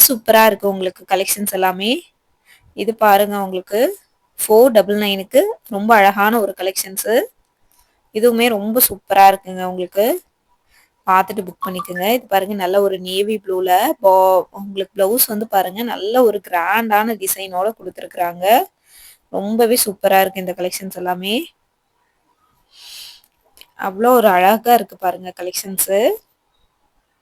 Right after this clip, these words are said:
செம சூப்பரான கலெக்ஷன்ஸோட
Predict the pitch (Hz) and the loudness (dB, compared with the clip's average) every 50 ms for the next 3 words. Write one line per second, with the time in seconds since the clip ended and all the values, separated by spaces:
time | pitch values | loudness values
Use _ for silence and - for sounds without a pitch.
0 | _ _ _ _ _ _ _ _ _ _ _ _ _ _ _ _ _ _ _ _ | _ _ _ _ _ _ _ _ _ _ _ _ _ _ _ _ _ _ _ _
1 | 403 415 415 415 415 - - _ _ _ - _ _ _ _ _ _ _ _ _ | _ _ -20 -20 -20 -20 -20 _ _ _ -20 _ _ _ _ _ _ _ _ _
2 | _ _ - - - - 196 190 220 226 - 247 226 - _ 220 214 208 208 220 | _ _ -6 -4 -4 -4 -4 -2 -2 -2 -2 -2 -4 -2 _ 4 4 4 4 2
3 | 240 - 208 196 196 - - - 202 190 - 190 190 196 | 0 -2 -2 -2 -2 -2 -4 -6 -6 -4 -4 -2 -2 -2